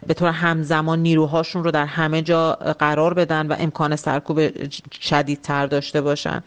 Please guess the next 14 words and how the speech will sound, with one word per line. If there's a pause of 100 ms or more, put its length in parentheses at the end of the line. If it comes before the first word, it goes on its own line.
(140)
و
همین
که
مردم
می‌تونن
کنار
همدیگه
قرار
بگیرن
و
احساس (100)
قدرت
بیشتری
بکنن.